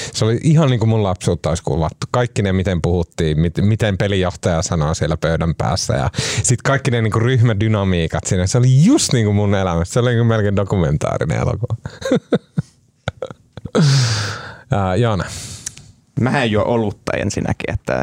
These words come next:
Speaker 2: että mä en ehkä sovi tähän sun kuvaukseen ja mulla on ehkä myös tylsempi, tylsempi asia, mistä mä siellä keskustelisin. Mun mielestä, ää, tää on nyt vähän tällainen politiikan toimittajamainen ehkä as-, asia, mikä mulla tulee mieleen, mutta mä, mä tykkään kovasti, kun poliitikot tykittelee menemään.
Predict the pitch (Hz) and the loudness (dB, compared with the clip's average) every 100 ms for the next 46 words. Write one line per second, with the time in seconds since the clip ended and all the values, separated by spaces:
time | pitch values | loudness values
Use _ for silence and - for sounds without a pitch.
0 | - - - 82 - - - - 117 107 | -4 -4 -2 -2 -4 -4 -2 -2 -2 -4
1 | - 110 117 117 110 139 120 92 - 78 | -4 -4 -2 0 0 0 0 -2 -2 -4
2 | 73 107 101 104 - 104 - - 143 120 | -2 0 0 -2 -2 -2 -2 -2 0 0
3 | 107 104 - - - _ - 151 131 104 | -2 -4 -8 -20 -20 _ 0 0 0 0
4 | 110 120 - 98 - 95 104 - - 151 | 0 0 -2 -4 -4 -4 -4 -4 -4 -4
5 | - 110 - 71 - 117 135 117 - 113 | -2 -6 -4 -4 0 0 0 -2 -4 -8
6 | _ - - - _ _ 107 110 107 - | _ -16 -16 -18 _ _ -2 0 -2 -6
7 | - - - 117 107 107 104 107 104 123 | -12 -12 -6 -4 -2 -2 -2 -2 -2 -2
8 | 110 101 101 101 107 107 - 98 101 98 | -2 -2 -2 -2 -2 -2 -2 -2 -2 -4
9 | 120 - 107 - 127 - 139 - 110 95 | -4 -4 -4 -2 -4 -4 -4 -2 -2 -2
10 | 71 78 - 107 107 117 104 67 - 113 | -2 -2 -2 0 2 0 0 -4 -4 -2
11 | 139 - 135 143 - 117 143 117 113 - | -2 0 0 0 -2 -4 -2 -2 -4 -8
12 | - 131 110 87 - - 147 - - - | -6 -4 -2 -2 -4 -4 -4 -4 -6 -4
13 | 65 73 98 65 73 104 | -2 -2 -2 -2 -2 -2